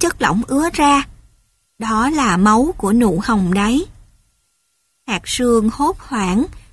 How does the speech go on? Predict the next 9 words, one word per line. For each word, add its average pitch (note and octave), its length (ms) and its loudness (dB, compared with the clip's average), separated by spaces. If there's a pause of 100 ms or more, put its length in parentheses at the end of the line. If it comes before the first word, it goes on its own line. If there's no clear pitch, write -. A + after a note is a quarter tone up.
xoa D4+ 220 0
bàn B3 260 4
tay C4+ 280 2
mềm G3 360 4
mại, F#3 460 0
mát C#4 320 -4
rượi G3+ 180 -2
của F3 180 -4
mình A#3+ 420 2